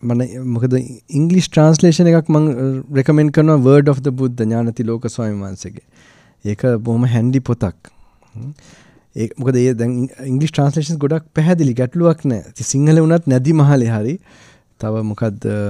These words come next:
කිරිබත්ගොඩ හාමුදුරන්ගෙත් ඉතින් ඒක ඒ හාමුදුරුවෝ සරල කරන්න, ඒක සරල කියන්නේ අනවශ්‍ය කොම්ප්ලිකේෂන් එකක් කරා මේ බුද්ධ ජයන්ති ට්‍රාන්ස්ලේෂන්ස් වලදී. නැත්තම් ඒක සරලයි. ඒ එක්ස්පීරියන්ස් එක තමයි ගැඹුරු.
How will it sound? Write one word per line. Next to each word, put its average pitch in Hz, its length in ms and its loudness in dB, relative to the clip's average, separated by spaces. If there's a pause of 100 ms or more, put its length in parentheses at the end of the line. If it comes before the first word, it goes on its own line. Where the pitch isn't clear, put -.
(260)
කිරිබත්ගොඩ 151 540 -2
හාමුදුරන්ගෙත් 147 560 0
ඉතින් 135 220 -4
ඒක 127 100 -4
ඒ 127 140 -2
හාමුදුරුවෝ 127 420 -2
සරල 123 340 -2
කරන්න, 127 380 -2
ඒක 165 220 -8 (160)
සරල 135 340 -2
කියන්නේ 180 320 0
අනවශ්‍ය 170 460 0
කොම්ප්ලිකේෂන් 190 720 -4
එකක් 185 140 -6 (100)
කරා 185 280 0
මේ 160 200 0 (540)
බුද්ධ 156 180 2
ජයන්ති 170 480 2
ට්‍රාන්ස්ලේෂන්ස් 135 760 -4
වලදී. - 320 -20 (480)
නැත්තම් 160 420 -2
ඒක 165 160 0
සරලයි. 214 560 4 (760)
ඒ - 180 -10
එක්ස්පීරියන්ස් - 680 6
එක 202 240 6
තමයි 175 320 4 (440)
ගැඹුරු. 226 440 0